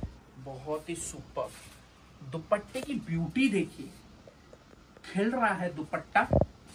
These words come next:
और जितनी भी चीजें दिखा रहा हूँ, हम अपने customers को दिखाएंगे ना तो सीधा customers के मुंह से अरे वाह निकलेगा।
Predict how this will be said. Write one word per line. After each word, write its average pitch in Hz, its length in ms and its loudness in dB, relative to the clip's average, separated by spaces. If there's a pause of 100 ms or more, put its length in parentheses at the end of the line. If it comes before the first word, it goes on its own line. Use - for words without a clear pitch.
(340)
और 196 160 4
जितनी 170 320 2
भी 226 180 4
चीजें 185 320 0
दिखा - 200 2
रहा 190 180 6
हूँ, 208 40 2
हम 196 100 2
अपने 202 200 -4
customers 196 540 -2
को 220 120 -4
दिखाएंगे 170 400 0
ना 220 120 0
तो 220 180 -6
सीधा 175 560 -2
customers 190 460 0
के 196 100 -2
मुंह 175 140 2
से 185 100 2
अरे 165 220 6
वाह 160 240 -2
निकलेगा। 170 440 6